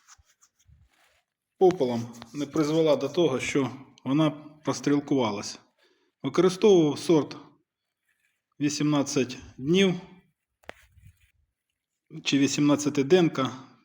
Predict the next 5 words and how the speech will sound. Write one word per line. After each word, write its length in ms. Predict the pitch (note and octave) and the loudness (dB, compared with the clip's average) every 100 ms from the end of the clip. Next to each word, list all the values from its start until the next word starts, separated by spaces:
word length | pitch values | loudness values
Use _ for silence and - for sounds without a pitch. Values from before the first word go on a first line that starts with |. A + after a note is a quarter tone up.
| _ | _
та 120 | - | 0
ще 260 | D#3 - F3 | 0 6 6
якісь. 460 | C3+ - A2+ - - - _ _ - - | 6 0 -6 -8 -16 -20 _ _ -20 -10
Але 480 | - E3 F3 D#3 - - _ _ _ _ _ _ | 2 6 6 4 -2 -20 _ _ _ _ _ _
для, 600 | D3 D3+ D#3+ D3+ - - | -2 2 4 4 0 -18